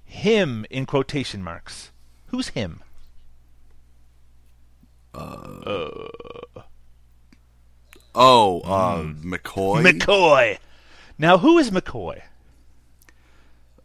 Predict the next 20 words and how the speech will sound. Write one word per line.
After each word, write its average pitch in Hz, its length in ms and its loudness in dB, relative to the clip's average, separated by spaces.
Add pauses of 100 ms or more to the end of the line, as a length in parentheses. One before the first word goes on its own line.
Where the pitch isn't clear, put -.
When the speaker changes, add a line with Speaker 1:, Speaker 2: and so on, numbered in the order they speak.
Speaker 2:
Uh, 104 260 2
well, 110 160 2
he's 139 360 -4
the 110 120 -4 (500)
cop. 131 540 2
Speaker 1:
He's - 140 -6
a - 40 -8
cop. - 320 -2 (800)
Speaker 2:
But 110 360 0 (300)
they, 110 340 -4 (100)
they, 117 320 -2
so 127 180 -2
they, 117 260 0
so - 140 -4
they 123 140 0
make 156 260 -4
the 127 100 -4
phone 127 280 2
call, 82 360 -8
Speaker 1:
Mm-hmm. 127 260 -12